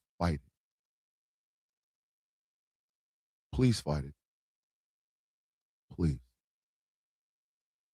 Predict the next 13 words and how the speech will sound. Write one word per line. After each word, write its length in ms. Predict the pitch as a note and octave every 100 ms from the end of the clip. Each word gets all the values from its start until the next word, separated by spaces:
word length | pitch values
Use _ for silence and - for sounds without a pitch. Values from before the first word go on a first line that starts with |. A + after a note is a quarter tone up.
| _ _ _ _ _ _ _ -
Don't 300 | C3 C#3+ D3+ _ _ _ _ -
think 220 | C3+ B2+
of 160 | A2 F2+
it 160 | F#2 - -
in 160 | F#2+ F#2
terms 380 | - G#2+ G2+ F#2
of 180 | E2
you 400 | E2+ F#2+ G#2 A2 - -
are 320 | F#2+ F2+ F2+ -
alone. 540 | E2+ D#2+ D#2+ D2+ D2 C#2
You 220 | F#2 A2+
are 100 | D#2+
not. 360 | C2+ C2+ C#2